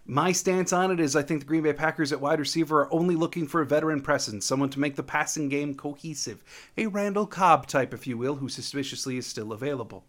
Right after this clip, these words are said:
D J Chark, I know a lot of people wanted him, but realistically, I didn't see the fit, kinda similar to Mecole Hardman.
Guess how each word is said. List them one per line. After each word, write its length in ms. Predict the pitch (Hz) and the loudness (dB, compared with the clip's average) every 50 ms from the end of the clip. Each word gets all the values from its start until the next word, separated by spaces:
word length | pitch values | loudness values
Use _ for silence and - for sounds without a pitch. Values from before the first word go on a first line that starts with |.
| _ _ _ - - _ _ _ _ _ _ _ _ _ _ _ _ _ _ _ _ _ - | _ _ _ -20 -20 _ _ _ _ _ _ _ _ _ _ _ _ _ _ _ _ _ -8
D 160 | - 135 165 165 | -2 0 0 2
J 120 | 160 180 | 2 2
Chark, 400 | 160 - - 185 185 190 180 175 | 2 2 2 4 4 4 4 4
I 80 | 160 160 | 2 2
know 160 | 156 165 160 | 4 4 6
a 80 | 156 | 6
lot 100 | 160 160 | 6 6
of 60 | 156 - | 6 2
people 240 | 175 160 - 147 | -2 -2 0 0
wanted 260 | 139 151 165 170 170 151 | 2 4 4 4 4 2
him, 140 | 160 170 | 0 0
but 80 | 151 147 | 0 0
realistically, 640 | 139 147 151 156 156 160 143 - 147 139 165 165 139 | 0 0 0 2 2 0 0 -2 -4 -2 0 0 0
I 40 | 120 | 0
didn't 180 | 143 143 147 | 0 -4 -2
see 160 | - - 170 | -4 -4 -2
the 100 | 160 131 | -4 -6
fit, 380 | 110 - - - 180 180 175 - | -6 -8 -4 -2 -2 -2 -2 -4
kinda 200 | - 147 139 135 | -4 -2 -2 -2
similar 320 | 135 - 156 143 139 139 | 0 -2 0 0 0 0
to 60 | 135 131 | 0 -2
Mecole 420 | 120 117 - - - 143 135 120 | -6 -8 -10 -4 -2 -2 -2 -2
Hardman. 540 | - - - 160 170 156 147 165 160 156 | -4 0 2 2 4 4 2 -2 -2 -2